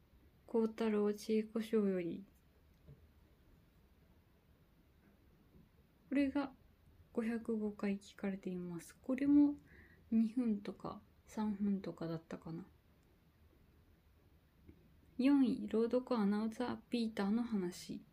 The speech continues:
二百九十三回。五位、朗読、雨にも負けず、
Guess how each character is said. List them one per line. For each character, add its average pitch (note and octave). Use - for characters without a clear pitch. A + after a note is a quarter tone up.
二 A#3
百 A#3+
九 A#3
十 G3+
三 F#3
回。 -
五 B3+
位、 A#3
朗 A3+
読、 B3
雨 B3+
に A3+
も F#3
負 F#3
け G3
ず、 F#3